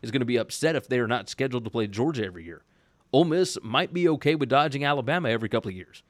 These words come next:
There are ways to make this work, uh, either way, but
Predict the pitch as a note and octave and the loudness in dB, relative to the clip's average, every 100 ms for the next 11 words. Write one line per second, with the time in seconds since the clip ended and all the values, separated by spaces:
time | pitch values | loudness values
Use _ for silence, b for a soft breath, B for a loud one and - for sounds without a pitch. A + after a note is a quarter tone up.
0 | _ _ _ _ A#2+ D#3+ A#3+ D4 A#3+ F#3+ | _ _ _ _ 4 4 6 2 0 0
1 | F#3+ F3 C#3+ A#2 B2+ F3 A#2 - b b | 0 0 -2 -2 0 0 0 -4 b b
2 | b - G#2 F2+ - - F3+ E3 A2+ B2+ | b -12 -10 -10 -14 -2 2 2 4 4
3 | A#2+ D#2+ - b b A#2+ B2 | 2 0 -16 b b -2 -2